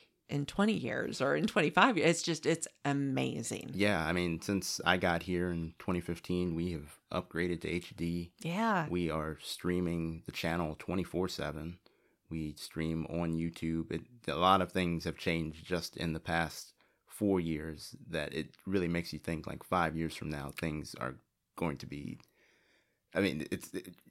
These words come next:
Speaker 2: everything is going to be just right in front of you all
Speaker 1: Yeah.
Speaker 2: the time.
Speaker 1: Yeah.
Speaker 2: Just built into your glasses, probably.
Speaker 1: Oh, I
Speaker 2: Like, like
Speaker 1: can't
Speaker 2: Google
Speaker 1: wait.
Speaker 2: Glass. It's gonna be, it's gonna be awesome.
Speaker 1: <laughs> That's really exciting.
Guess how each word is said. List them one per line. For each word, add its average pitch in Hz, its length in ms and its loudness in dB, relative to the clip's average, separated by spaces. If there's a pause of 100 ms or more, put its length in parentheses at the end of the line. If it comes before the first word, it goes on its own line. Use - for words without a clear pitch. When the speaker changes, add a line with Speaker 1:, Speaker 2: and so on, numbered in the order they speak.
Speaker 2:
everything 131 320 10
is 98 120 4
going 101 240 4
to 90 40 -4
be 92 160 -2
just 90 220 -2
right 92 180 4
in 80 60 -4
front 95 200 0
of 78 120 -4
you 78 60 -6
all 82 120 2
Speaker 1:
Yeah. 76 120 2
Speaker 2:
the 80 60 -4
time. 87 480 0
Speaker 1:
Yeah. 160 220 -2
Speaker 2:
Just 110 240 -6
built 85 240 0
into 80 180 -2
your 76 120 -6
glasses, 82 440 0
probably. - 380 -4
Speaker 1:
Oh, 208 60 8
I 190 80 10
Speaker 2:
Like, - 240 4
like 90 100 6
Speaker 1:
can't 85 100 2
Speaker 2:
Google 95 140 8
Speaker 1:
wait. - 140 8
Speaker 2:
Glass. - 420 8
It's - 140 -8
gonna 95 120 4
be, 90 280 2
it's 370 120 10
gonna 101 140 8
be 98 80 12
awesome. 127 380 10 (240)
Speaker 1:
<laughs> 330 240 -8
That's 185 240 4
really - 220 -2
exciting. 113 600 -2